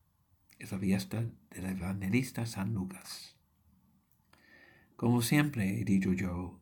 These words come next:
en todas mis homilías al respecto, la belleza y profundidad de expresión de este evangelio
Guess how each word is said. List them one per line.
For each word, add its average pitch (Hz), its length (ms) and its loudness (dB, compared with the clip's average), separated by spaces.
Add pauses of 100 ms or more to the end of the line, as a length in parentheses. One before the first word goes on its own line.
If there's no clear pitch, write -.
en 113 260 -4
todas 147 420 -2
mis 117 360 2
homilías 95 640 -2
al 98 160 -8
respecto, - 640 -4 (1200)
la 107 80 -12
belleza 131 640 2 (100)
y 123 120 -8
profundidad 95 680 2
de 95 80 0
expresión 95 640 2
de 95 180 2
este 143 340 0
evangelio 127 720 0